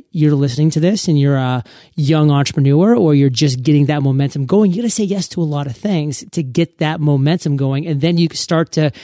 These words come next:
to jump on the no train, so to speak. And there's a Derek Sivers quote that I now live by. Now, it took me four years to get here, but if it's not a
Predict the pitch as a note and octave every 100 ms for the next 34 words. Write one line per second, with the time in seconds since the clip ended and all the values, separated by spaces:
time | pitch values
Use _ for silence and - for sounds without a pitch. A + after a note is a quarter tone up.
0 | - _ F3+ C3 E3 D3+ E3 D3+ C#3 C#3
1 | F3 - C#3 B2+ - C3+ B2 - C#3 C#3
2 | - - - E3 D#3+ D3+ C3 E3 - F3+
3 | D#3+ - D#3+ C#3+ D3 D3 G#3+ F#3 E3 D3+
4 | C3 G#3+ F#3+ C3 B2 C3 D3 D3 F#3 E3
5 | - E3 D3 C#3 C#3 G#3+ A#3 E3 C#3+ C3
6 | D3+ - - - G3 F3+ F#3+ F#3+ A3 G3+
7 | D#3